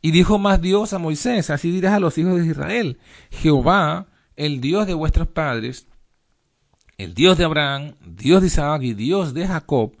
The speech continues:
me ha enviado a vosotros. Este es mi nombre para siempre. Este es mi memorial por todos los siglos". ¿Cuál? "Yo soy el que soy". Ese es el nombre.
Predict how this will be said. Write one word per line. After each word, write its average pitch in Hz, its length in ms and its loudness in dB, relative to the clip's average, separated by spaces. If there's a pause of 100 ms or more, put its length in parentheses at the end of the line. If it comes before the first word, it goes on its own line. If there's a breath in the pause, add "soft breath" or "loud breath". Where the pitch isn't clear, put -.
(540 soft breath)
me 156 280 -2
ha 202 120 0
enviado 180 600 -2
a 139 40 0
vosotros. 110 560 -6
Este 180 380 2
es 190 60 -2
mi 202 200 -2
nombre 196 640 -2 (120)
para 151 200 0
siempre. 180 560 -8 (540 soft breath)
Este 175 680 -2
es 196 260 -8
mi 170 260 -4
memorial 151 880 -2 (300)
por 131 260 -6
todos 131 300 -8
los 143 120 -10
siglos". 208 520 -12 (260)
¿Cuál? 226 460 2 (280)
"Yo 110 240 -4
soy 220 600 0 (560)
el 135 340 -4
que 107 140 -6
soy". - 340 -10 (520 soft breath)
Ese 170 440 6
es - 280 -6 (100)
el 135 260 -4
nombre. 120 580 -4